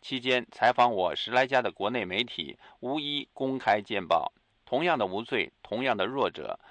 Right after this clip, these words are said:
为何却有截然不同的对待？难道真与福建省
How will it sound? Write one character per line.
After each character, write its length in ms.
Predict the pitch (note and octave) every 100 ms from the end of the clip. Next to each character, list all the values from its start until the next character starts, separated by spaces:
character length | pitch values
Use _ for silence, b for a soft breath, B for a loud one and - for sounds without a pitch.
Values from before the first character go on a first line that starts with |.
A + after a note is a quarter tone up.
| B B
为 140 | D3+
何 240 | A2 G#2+ G#2
却 180 | - B2
有 160 | F2+
截 240 | F2+ - A#2
然 240 | A#2+ G2
不 160 | - C3
同 180 | - G2
的 80 |
对 220 | A2 B2+ G2
待？ 220 | D#2 G1+ _ b b b
难 180 | A2
道 160 | A#2+ G2+
真 240 | A#2 B2+
与 260 | A2+ F#2 F2+
福 180 | - C3+
建 200 | D3+ B2
省 280 | - D2